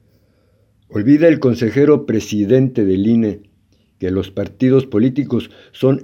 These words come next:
entes de interés público cuya obligación constitucional es contribuir y fomentar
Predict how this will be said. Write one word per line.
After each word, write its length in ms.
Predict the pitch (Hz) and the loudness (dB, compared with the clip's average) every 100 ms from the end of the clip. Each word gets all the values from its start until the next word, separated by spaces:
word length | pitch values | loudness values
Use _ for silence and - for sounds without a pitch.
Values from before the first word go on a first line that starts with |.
| - | -2
entes 380 | 143 156 151 123 | 0 2 2 0
de 60 | 110 | 0
interés 360 | 107 113 131 | 0 2 2
público 420 | - 135 135 127 | 0 0 2 0
cuya 220 | 117 110 104 | 0 0 2
obligación 500 | 104 107 104 135 127 | 0 -2 0 -2 -2
constitucional 1200 | - 156 156 127 120 139 139 127 107 120 131 - - _ _ | 0 0 0 -4 -4 -2 -2 -2 0 2 0 -2 -10 _ _
es 180 | - 123 | -4 -2
contribuir 680 | - 117 113 98 98 123 127 | 0 -2 0 -2 0 0 -2
y 80 | 110 | -8
fomentar 720 | 98 92 92 82 - 113 - | -6 -6 -6 -8 -6 -4 -6